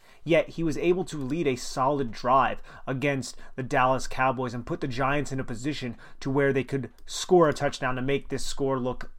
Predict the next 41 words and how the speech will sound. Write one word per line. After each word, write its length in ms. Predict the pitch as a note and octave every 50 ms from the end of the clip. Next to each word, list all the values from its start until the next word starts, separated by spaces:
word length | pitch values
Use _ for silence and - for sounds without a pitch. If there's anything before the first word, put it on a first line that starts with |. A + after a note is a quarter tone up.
| - F3+
a 40 |
little 320 | F#3+ F#3+ G3+ G#3 G#3 G3+ F3+
bit 140 | E3+ E3+ D#3
more 240 | D3+ D3+ D3 C#3
reasonable. 560 | B2 B2+ C#3 D3+ D3 B2 C#3 A#2 G#2+ A2 A2 A2+
It 40 |
was 80 | A#2 A#2+
a 60 | A#2+
thirteen 480 | - - E3 E3 D#3 - - D#3+ D#3 -
play, 260 | - D3 D3 C#3 - -
eighty-four 560 | D#3+ E3 F3 F#3 E3+ C3+ - - D3+ D#3 D3+
yard 380 | C3 B2+ C#3 C#3 C#3 C#3+ B2+ G#2+
drive, 460 | - A#2+ C3 C3+ C3+ C3+ C3+ C3+ - - - - - - - -
and 160 | C3 C3+ C#3
then 220 | C#3+ D3 C#3+ B2+ - - - - - -
Dallas 320 | - C3+ C#3+ D3+ D3+ - -
ran 200 | C3+ C3 C3 B2
cover 400 | - - E3 E3+ D#3 D#3 C#3+ C3
zero 420 | A#2 C#3 D3+ D3+ C#3 B2+ A#2+ A#2
on 140 | A2+ A#2 A#2
a 80 | A#2
fourth 440 | - - - - D3 D#3 D#3 C#3+ -
and 160 | C3+ C3 A#2
five. 460 | - - - C3+ C3 B2+ C3 B2+ A#2+ -
Fromm 360 | - - C3+ C3 C3 C3+ B2
threw 180 | - C3 C3+
the 40 | C3
ball 280 | B2+ C3 C3 C3 C3 -
early, 340 | - C3 C3 C3 C3 C3 A#2+
so 160 | - B2+ A#2
he 60 | B2
didn't 160 | B2 B2+ B2+
get 180 | A#2 A#2+ - -
killed 320 | - - D#3+ F#3 G3 D#3+
by 100 | D#3+ D3+
Randy 380 | C#3 C3 C#3+ C#3+ D3 C#3 C3+ B2
Gregory, 460 | - - C3 D3+ C#3+ A#2+ B2+ C3 B2+
and 100 | A#2+ A#2
it 40 | A#2
was 140 | A#2+ A2+ -
incomplete. 600 | A#2 D3 D#3 D3 B2+ C3 G#2+ - C#3 D3 D3+ -